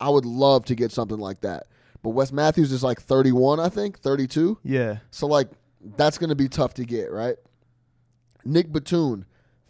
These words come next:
Speaker 1: five-year one twenty. That was that big summer where everybody was getting
Speaker 2: Right.
Speaker 1: paid. So, like, if we could somehow lock him in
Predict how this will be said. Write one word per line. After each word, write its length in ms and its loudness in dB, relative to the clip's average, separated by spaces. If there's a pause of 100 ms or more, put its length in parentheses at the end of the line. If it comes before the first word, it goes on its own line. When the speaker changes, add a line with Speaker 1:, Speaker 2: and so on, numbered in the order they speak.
Speaker 1:
five-year 540 2
one 240 -2
twenty. 420 -6
That 200 0
was 140 2
that 200 0
big 180 2
summer 340 -4
where 140 0
everybody 360 -4
was 160 -10
getting 180 -8
Speaker 2:
Right. 320 0
Speaker 1:
paid. 80 -20 (640)
So, 320 2
like, 300 2 (2000)
if 200 0
we 180 2
could 220 0
somehow 560 0
lock 400 -4
him 180 -2
in 320 -6